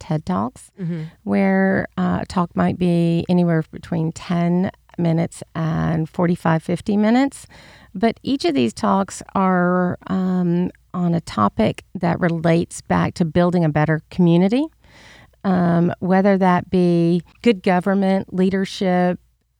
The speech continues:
Speaker 1: outdoors and recreation, food. Um, there's a heavy social justice, uh, point of it because
Speaker 2: Mm-hmm.
Speaker 1: we wanna make sure that we're,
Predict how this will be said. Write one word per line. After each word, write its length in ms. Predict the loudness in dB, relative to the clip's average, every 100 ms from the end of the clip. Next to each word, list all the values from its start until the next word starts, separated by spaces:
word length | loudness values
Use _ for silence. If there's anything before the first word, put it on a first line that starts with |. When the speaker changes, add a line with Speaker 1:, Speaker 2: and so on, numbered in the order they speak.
| -2
Speaker 1:
outdoors 440 | -2 0 0 0
and 80 | 0
recreation, 840 | 0 -2 -2 -2 -2 -4 -4 -2 -6
food. 800 | -4 -2 0 2 2 0 -2 -4 _ -6
Um, 520 | -2 0 0 0 -2 -8 -20 -20 -14 -4
there's 240 | -2 0
a 120 | -2
heavy 320 | 0 -2 -2 -2
social 440 | -4 -4 -4 -4
justice, 640 | 0 -2 -2 -4 -4 -6 -12
uh, 280 | -6 -4 -4
point 460 | -4 -4 -2 -2 -2
of 200 | -2 2
it 240 | 2 0
because 320 | -2 0 0
Speaker 2:
Mm-hmm. 60 | 2
Speaker 1:
we 100 | 2
wanna 280 | 2 2 2
make 240 | 2 0
sure 440 | -4 -2 0 0 0
that 200 | 0 0
we're, 420 | 0 2 2 0